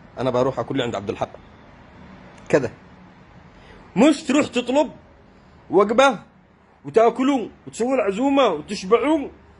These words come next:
بعدين تروح لعند الكاشير تنصدم. ليش السعر هكذا؟ إذا ما عجبكش السعر، لا تاكلش وادخل اتغسل.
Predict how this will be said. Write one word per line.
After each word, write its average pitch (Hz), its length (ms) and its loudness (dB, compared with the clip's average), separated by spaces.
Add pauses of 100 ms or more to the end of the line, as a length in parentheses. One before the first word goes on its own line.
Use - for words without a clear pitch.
(300)
بعدين 214 320 0
تروح 240 280 0
لعند 185 260 2
الكاشير 240 440 2 (220)
تنصدم. 165 480 -2 (1500)
ليش 185 220 4
السعر 165 360 -2
هكذا؟ 135 260 -6 (1300)
إذا 175 180 4
ما 233 120 2
عجبكش 269 340 -4
السعر، 240 380 0 (280)
لا 453 100 4
تاكلش 508 600 2 (680)
وادخل 453 180 0
اتغسل. 466 560 0